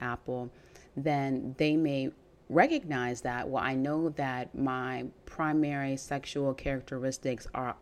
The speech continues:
obvious because this is my biology, but I'm experiencing an internal of, I feel like I'm a female." And so because it's obvious that they were born a male or born a female,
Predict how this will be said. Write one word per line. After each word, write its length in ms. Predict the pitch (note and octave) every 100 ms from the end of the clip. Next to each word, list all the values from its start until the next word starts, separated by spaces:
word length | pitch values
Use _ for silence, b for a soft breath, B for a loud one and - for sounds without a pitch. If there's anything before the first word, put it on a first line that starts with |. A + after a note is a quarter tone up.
| -
obvious 680 | C#3+ F#3 F#3+ B2+ B2 C#3
because 240 | - - B2
this 180 | C#3 C3
is 120 | -
my 180 | B2 A#2+
biology, 880 | B2+ B2 C#3+ F3 F#3 D3 C3+ B2+ B2+ B B B -
but 140 | D3
I'm 140 | C3+ C#3+
experiencing 920 | C3+ - D#3+ D#3 D3 D3 C#3 C3 C3
an 120 | B2 -
internal 880 | C#3 C3 - E3+ A3 G3 C#3+ C#3 C#3 B B B B - - - - -
of, 480 | D3 C#3+ C#3 C3 - B B -
I 200 | D3 C#3+ C3+ -
feel 300 | G#3+ A#3 E3
like 340 | B2 A#2+ - -
I'm 220 | C3 A#2+
a 40 |
female." 680 | A#2 - G#3+ F3 B2 - - - B B -
And 180 | D3+ C#3
so 240 | - C3+
because 460 | C3+ C#3 - F3+ F#3
it's 120 | D#3+ -
obvious 500 | C#3 C#3+ D3 C3 B2+
that 180 | - C3
they 160 | C3 C3
were 340 | C3+ B2+ C3
born 500 | C3+ C3 C#3+ E3+ F3+
a 60 | C#3+
male 380 | C#3 B2+ B2
or 220 | B2 C3 B2
born 340 | C3 D#3 F#3
a 80 | F3+
female, 720 | F3+ C3 B2+ B2 A#2+ B2 D3+